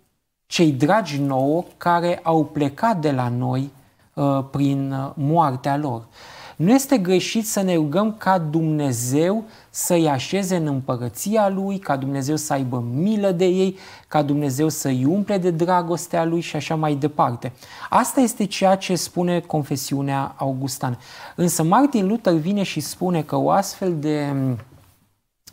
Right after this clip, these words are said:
rugăciune nu ar trebui să fie o prioritate a creștinului. De fapt, uh,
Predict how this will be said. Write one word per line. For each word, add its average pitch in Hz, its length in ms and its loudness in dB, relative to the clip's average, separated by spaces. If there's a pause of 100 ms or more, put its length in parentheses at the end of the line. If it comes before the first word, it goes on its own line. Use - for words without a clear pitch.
(140)
rugăciune 135 1040 -2 (720)
nu 175 360 2
ar 202 140 4
trebui 165 360 -2
să 160 180 -6
fie 147 200 -4
o 147 80 -2
prioritate 135 920 -6
a 127 80 -6
creștinului. 127 840 -12 (220)
De 156 120 2
fapt, 143 380 0
uh, 147 200 -2